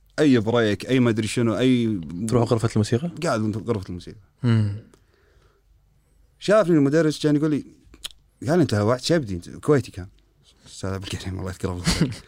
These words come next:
Speaker 1: <laughs> شي قلت: "تعال، تعال، لوعت شبدي، أنت اعزف، اعزف".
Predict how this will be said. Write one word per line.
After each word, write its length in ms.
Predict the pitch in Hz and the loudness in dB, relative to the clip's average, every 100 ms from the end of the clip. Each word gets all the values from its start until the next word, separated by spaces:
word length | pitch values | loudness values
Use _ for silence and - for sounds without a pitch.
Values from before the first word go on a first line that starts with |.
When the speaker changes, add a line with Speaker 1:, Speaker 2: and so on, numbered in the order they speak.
| - | -20
Speaker 1:
<laughs> 280 | - - - | -20 -20 -12
شي 120 | - | -4
قلت: 100 | 123 | 0
"تعال، 180 | 208 202 | 2 2
تعال، 200 | 160 123 | 2 2
لوعت 240 | 110 170 - | 4 2 2
شبدي، 240 | 170 107 | -2 -2
أنت 120 | 92 | 0
اعزف، 340 | 147 156 117 104 | 2 2 0 -4
اعزف". 340 | 90 - _ | -6 -12 _